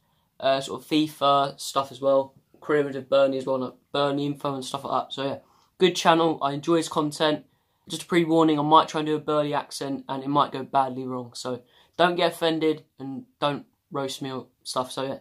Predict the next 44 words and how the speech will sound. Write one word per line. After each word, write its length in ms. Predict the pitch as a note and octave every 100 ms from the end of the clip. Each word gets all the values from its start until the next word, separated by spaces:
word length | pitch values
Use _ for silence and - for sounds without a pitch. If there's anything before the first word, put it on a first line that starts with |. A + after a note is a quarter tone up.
| -
let's 100 | C#3
get 120 | D3+
into 180 | C3+ B2+
it. 140 | -
This 120 | -
one 160 | G#3 -
is 180 | G3+ -
Burnley 600 | - G3+ G3 F#3+ F#3 F3
Football 380 | - F#3+ - D3
Club. 240 | D3 C#3+
He's 120 | E3
been 180 | D3+ E3
vlogging 360 | D3 F#3+ F#3+ F#3
the 60 |
games 440 | F3 F3 F3 E3 - _ _
since 300 | - F3+ E3+
we 80 | F3
were 60 | E3+
in 80 | D#3+
the 80 |
Championship 640 | D3+ G3 F#3 F3+ - F3 -
after 240 | D#3 E3 D#3+
they 80 | D3+
got 160 | C3
relegated. 580 | D3 F3 E3+ E3 E3 E3 _ _ _ _ -
And 400 | D#3+ E3 E3 F3
yeah, 140 | F#3
they're 120 | D#3+
actually 200 | F#3 F#3+
really, 160 | F3 F3
really 180 | E3 D#3
good. 300 | D#3+ E3+ - _
Um, 260 | D3 D3+ D3 -
Burnley 220 | - F3 F3
have 100 | D#3
a 40 |
really 180 | E3+ E3+
good 100 | G3
atmosphere. 680 | E3+ E3 - - E3+ E3 E3 _ _ _ _ -
And 360 | E3 E3+ E3
without 300 | D#3 F3+ F3
Burnley 220 | - F3 E3+
Football 280 | - C#3+
Club, 300 | - D#3+ D#3